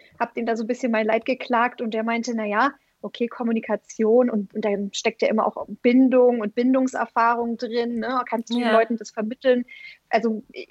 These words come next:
Speaker 1: er ist ja Zoologe, von dem her, er hat gesagt, „Ja, du, wie wär's, wenn wir das auf ein Tier-Mensch-Modell anwenden?“ Und so kam dann das, ähm, wieder zustande, dass ich jetzt heute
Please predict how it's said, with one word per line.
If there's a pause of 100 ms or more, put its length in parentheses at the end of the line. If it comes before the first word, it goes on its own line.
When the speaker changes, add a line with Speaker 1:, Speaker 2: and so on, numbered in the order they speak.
(280)
Speaker 1:
er
ist
ja
Zoologe,
von
dem
her,
er
hat
gesagt,
„Ja,
du,
wie
wär's,
wenn
wir
das
auf
ein
Tier-Mensch-Modell
anwenden?“
Und
so
kam
dann
das,
ähm,
wieder
zustande,
dass
ich
jetzt
heute